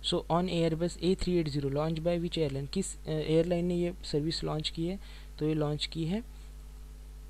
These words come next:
अ, Emirates एयरलाइन ने,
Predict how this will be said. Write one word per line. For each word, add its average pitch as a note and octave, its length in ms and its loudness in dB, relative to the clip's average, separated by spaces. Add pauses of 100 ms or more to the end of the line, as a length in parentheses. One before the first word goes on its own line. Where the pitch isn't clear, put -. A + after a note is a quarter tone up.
(600)
अ, C#3 380 0 (760)
Emirates F#3 460 6
एयरलाइन B2 380 0
ने, - 180 -10